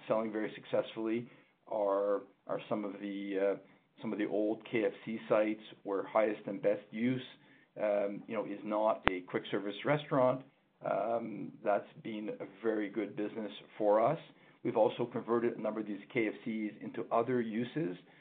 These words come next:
uh, financial institutions, cannabis stores, et cetera. We're selling some of these because it's a good capital recycling, uh, opportunity. Um, we don't, you know, it's not core to our business.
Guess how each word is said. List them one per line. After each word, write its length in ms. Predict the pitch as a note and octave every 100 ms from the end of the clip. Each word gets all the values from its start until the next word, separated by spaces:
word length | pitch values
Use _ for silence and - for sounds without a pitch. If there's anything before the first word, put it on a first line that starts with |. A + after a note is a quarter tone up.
| - _ -
uh, 420 | G#2+ G2+ F#2+ F#2+ F#2 -
financial 500 | - G2+ G#2 G#2 G#2
institutions, 800 | G#2+ G#2+ - - G#2+ G2 A2 G2+ -
cannabis 360 | G#2+ G#2+ G2+ G2 -
stores, 320 | G2+ G2 G2+
et 100 | F#2+ -
cetera. 380 | A#2 A2 A2+ A2+ - - - _
We're 100 | D#3+ D#3+
selling 320 | - B2+ B2 A#2
some 140 | A#2 A2+
of 80 |
these 260 | G#2+ G#2+ G#2 -
because 380 | G#2 A2+ G#2+ - - _ _ -
it's 140 | B2
a 60 | A#2
good 380 | - A#2 A2+ -
capital 380 | A2 G#2+ A2
recycling, 720 | G#2+ G#2+ - A2+ A2+ A2+ G#2 G#2+ - _ _ -
uh, 480 | G#2+ G2+ F#2+ - -
opportunity. 920 | A2 G#2+ A2+ - A2+ A2 B2+ A#2+ B2 - _ _
Um, 460 | - G2+ G#2 G#2 - -
we 60 | A#2
don't, 220 | A2 - - _ -
you 100 | C3
know, 100 | G2+ -
it's 180 | A#2 -
not 300 | B2 G#2 -
core 520 | - A2 G#2+ A2 A2+ - -
to 320 | A2 G2+ G#2
our 160 | G#2 A2
business. 480 | G2 G#2+ G#2 D3+